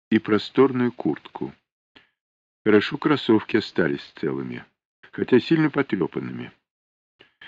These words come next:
На улице вякнула сирена Б М В, однако Петр Григорьевич присел у порога.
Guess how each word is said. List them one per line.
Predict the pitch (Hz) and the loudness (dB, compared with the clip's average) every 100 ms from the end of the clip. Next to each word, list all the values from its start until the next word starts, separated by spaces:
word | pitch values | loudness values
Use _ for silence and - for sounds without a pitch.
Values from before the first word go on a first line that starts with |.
| - - - | -20 -20 -2
На | 117 160 | 6 8
улице | 233 226 - | 8 4 2
вякнула | 180 175 175 180 175 | 6 6 6 4 4
сирена | 160 139 123 143 139 | 4 4 6 4 4
Б | 123 | 4
М | 131 123 | 4 4
В, | 90 95 85 - _ _ _ _ - - | 0 0 0 -2 _ _ _ _ -20 0
однако | 110 104 185 190 165 | 0 6 6 6 4
Петр | 147 156 131 | 4 4 2
Григорьевич | 98 98 87 147 165 160 151 - | 2 2 4 6 6 6 2 -2
присел | 95 - 101 110 | -2 0 0 2
у | 110 | 0
порога. | 104 80 67 60 | -2 0 -2 -6